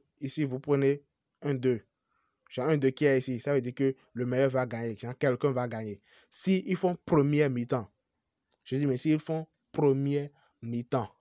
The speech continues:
et première période, et le score est nul, je dis, mais le score est nul, vous prenez ici, vous venez ici, vous prenez d'office ceci. La cote va plus être à un point zéro, ça va augmenter, donc vous prenez ceci. Ça, cette faille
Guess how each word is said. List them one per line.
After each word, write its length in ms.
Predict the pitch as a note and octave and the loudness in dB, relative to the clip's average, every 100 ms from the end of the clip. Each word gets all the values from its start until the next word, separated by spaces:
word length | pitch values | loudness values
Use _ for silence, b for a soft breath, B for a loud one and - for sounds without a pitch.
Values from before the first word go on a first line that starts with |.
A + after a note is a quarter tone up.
| _ - | _ -8
et 400 | B2 A#2+ A#2+ A2+ - | -4 -2 -4 -6 -2
première 320 | C3+ C#3 D3 | 0 0 -2
période, 440 | C#3 A#2+ B2+ A#2+ - _ _ _ _ _ | -2 0 2 0 -4 _ _ _ _ _
et 260 | D#3+ D#3+ D#3 b - | 4 4 0 b -6
le 120 | B2 | -4
score 420 | - - D3+ D3+ - | -4 2 2 2 -6
est 140 | C3 A#2 | -10 -10
nul, 500 | G2+ G#2+ C3+ C3 - - | -10 -4 0 0 -2 -10
je 100 | A#2+ | -6
dis, 100 | C#3 | -2
mais 120 | C3+ | -2
le 80 | A#2+ | -4
score 280 | - D3 - | -6 -8 -6
est 140 | C3 A2 | -8 -8
nul, 340 | G#2 B2 C#3 b b b b - | -6 -2 -2 b b b b -14
vous 80 | |
prenez 320 | C3 C#3+ C3+ C#3 | -2 2 2 2
ici, 480 | B2 - C3+ C#3 - _ - | 0 -4 -4 -6 -10 _ -10
vous 80 | C3 | -4
venez 200 | C3 C3 | -2 0
ici, 140 | B2 | -2
vous 120 | B2 | -4
prenez 280 | B2 B2+ B2+ | -4 -4 -4
d'office 340 | A#2+ A2 B2+ B2 | -6 -8 -8 -8
ceci. 340 | A#2 B2 A2+ _ _ _ _ _ - | -8 -8 -10 _ _ _ _ _ -10
La 120 | A#2 | -6
cote 180 | E3+ D#3 | -2 2
va 120 | C3 | 2
plus 180 | C#3+ C#3 | 2 0
être 160 | C#3+ | 2
à 160 | C3 A2+ | 0 -2
un 80 | C3 | -4
point 180 | C#3+ C3 | -2 -2
zéro, 220 | A#2 A#2+ | -4 -4
ça 120 | C3 | -2
va 120 | B2+ | -2
augmenter, 340 | A#2+ A2+ A2+ A#2 | -4 -6 -10 -8
donc 140 | A#2+ | -8
vous 100 | A#2+ | -10
prenez 280 | B2 B2 B2 | -8 -6 -6
ceci. 340 | A2+ G#2+ A2 b b b | -8 -12 -14 b b b
Ça, 320 | - C#3 C#3+ - | -2 -2 -2 -6
cette 260 | - C#3 | -4 -2
faille 280 | - C#3+ | -2 -2